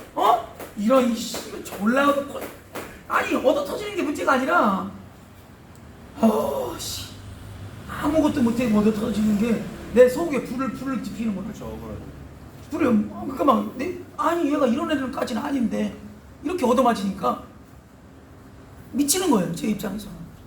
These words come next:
Speaker 1: 그래서 경험, 그, 사비를 털어서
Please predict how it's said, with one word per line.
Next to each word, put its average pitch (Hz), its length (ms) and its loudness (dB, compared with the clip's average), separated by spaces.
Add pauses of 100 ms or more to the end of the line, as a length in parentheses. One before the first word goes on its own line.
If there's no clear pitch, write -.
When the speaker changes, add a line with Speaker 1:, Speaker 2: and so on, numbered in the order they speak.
(640)
Speaker 1:
그래서 320 400 2 (360)
경험, 302 340 -2
그, 226 420 -2
사비를 330 320 -2
털어서 226 360 2